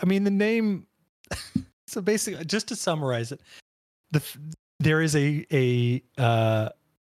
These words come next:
landscaper, um, that Zoid, uh, will, uh, work for from time to time, who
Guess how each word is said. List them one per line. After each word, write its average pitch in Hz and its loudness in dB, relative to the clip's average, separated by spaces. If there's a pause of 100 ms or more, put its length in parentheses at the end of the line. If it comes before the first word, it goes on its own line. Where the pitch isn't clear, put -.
landscaper, 156 2 (360)
um, 107 2 (480)
that 127 0
Zoid, 131 2 (100)
uh, 123 2
will, 123 0
uh, 143 0 (400)
work 139 2
for 135 2
from 131 -2
time 131 0
to 127 2
time, 123 2
who 123 4